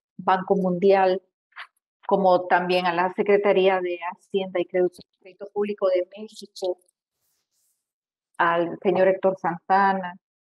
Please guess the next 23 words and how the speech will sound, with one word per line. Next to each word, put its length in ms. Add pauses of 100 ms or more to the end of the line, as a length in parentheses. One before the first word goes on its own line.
(880)
y, 420 (360)
por 160
supuesto, 640 (120)
también 420
a 80
don 200 (220)
José 400
Sergio 300
Martínez. 840 (500)
Creo 140
que 100
este 180
tema 360
tiene 220
mucha 340
atracción 1000 (520)
para 480 (960)
el 240
plan 400
de 140
trabajo 640
que 120
implementa, 1080